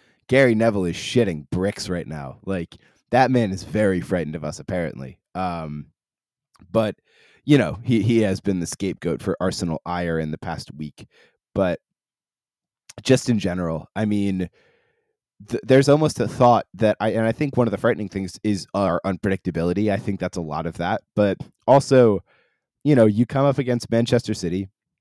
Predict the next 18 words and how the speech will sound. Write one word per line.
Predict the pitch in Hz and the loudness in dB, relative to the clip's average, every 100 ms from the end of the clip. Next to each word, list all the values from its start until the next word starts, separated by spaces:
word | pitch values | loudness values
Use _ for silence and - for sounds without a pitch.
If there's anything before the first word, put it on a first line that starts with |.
| _ _ _ _ _ _ _ _ _ | _ _ _ _ _ _ _ _ _
and | 123 123 | 0 2
you | 113 | 2
know | 117 113 | 4 6
what | 120 107 | 6 6
you're | 107 | 2
getting. | 95 95 82 - _ _ _ _ _ _ | -2 -4 -8 -10 _ _ _ _ _ _
You | - 104 | -4 -2
come | 117 113 | 0 -2
up | 117 | -2
against | 120 117 | -2 0
a | 123 | 2
Liverpool | 131 151 139 - 90 71 - _ _ - | 4 4 4 2 -2 -4 -14 _ _ -4
and | 123 | -2
you | 113 | 0
know | 113 107 123 | 2 4 4
what | 107 | 2
you're | 101 | -4
getting. | 85 98 73 69 | -4 -6 -8 -12